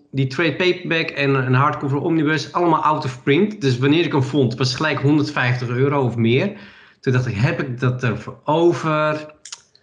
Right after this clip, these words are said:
Dus toen dacht ik, nou, laat maar. Eh, ik wacht wel tot hij een keertje op Marktplaats komt voor een tientje of zo. Eh, gebeurde ook niet. En toen kwam, eh, Jacarino van, eh, Bammer de Bam bij ons van, eh, "Kom, we gaan, eh, Secret Wars bespreken op, eh, op mijn YouTube-kanaal."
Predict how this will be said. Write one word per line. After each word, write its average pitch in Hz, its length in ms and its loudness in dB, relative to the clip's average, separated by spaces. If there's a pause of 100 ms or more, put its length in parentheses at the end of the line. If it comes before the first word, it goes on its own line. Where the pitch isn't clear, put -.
(320)
Dus - 200 -2
toen 151 80 2
dacht 135 180 2
ik, 131 80 0
nou, 120 320 -2
laat 139 360 0
maar. 131 380 0
Eh, 120 380 -6
ik 131 140 2
wacht 135 180 0
wel 139 120 -2
tot 135 180 -4
hij 139 100 0
een 127 120 2
keertje 127 480 0
op 113 100 -4
Marktplaats 123 600 0
komt 127 240 2
voor 120 140 -4
een 113 160 0
tientje 120 360 2
of 101 60 -2
zo. 110 600 -2
Eh, - 140 -10
gebeurde 131 340 2
ook 139 260 2
niet. 147 340 0 (640)
En 147 160 0
toen 160 140 2
kwam, 131 320 2
eh, 123 120 4
Jacarino 135 600 2
van, 113 280 0
eh, 104 200 -2
Bammer 120 240 0
de 117 60 0
Bam 131 340 0
bij 120 140 0
ons 117 260 -6
van, 113 300 -2
eh, 113 120 -2 (160)
"Kom, 147 320 2
we 120 80 -6
gaan, 120 360 2
eh, 107 80 0
Secret 107 300 -6
Wars 190 300 0
bespreken 127 600 0
op, 110 220 -6
eh, 107 640 -2
op 113 120 -8
mijn 120 160 4
YouTube-kanaal." 110 920 0